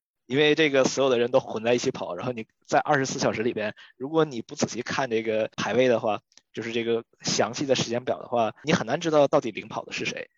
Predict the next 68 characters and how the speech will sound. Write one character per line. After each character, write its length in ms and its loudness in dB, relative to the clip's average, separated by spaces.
但 120 2
是 240 8
整 160 0
个 160 8
这 180 4
个 280 6
赛 280 4
道 180 6
周 200 -4
边 160 2
的 80 -4
这 140 0
个 260 2
氛 260 0
围 140 0
非 140 -2
常 160 -2
的 80 -2
好， 240 -8
你 100 -8
可 100 -6
以 280 0
买 180 2
一 20 2
点 140 2
小 140 0
吃， 320 2
然 160 0
后 100 0
随 160 -8
便 140 -2
闲 180 -2
逛， 260 2
晚 240 0
上 100 -2
的 80 -2
时 60 0
候 80 6
还 100 4
可 100 -2
以 60 2
坐 240 2
一 20 6
下 120 2
那 120 -4
个 60 -4
摩 160 -6
天 160 -2
轮， 240 -6
然 140 2
后 160 0
俯 180 -8
瞰 180 0
一 40 0
下 100 0
整 180 -8
个 120 2
赛 180 0
场 180 -8
那 80 -10
个 60 -4
风 180 -10
光。 260 -4
我 60 -6
觉 120 0
得 140 4
这 180 2
个 180 6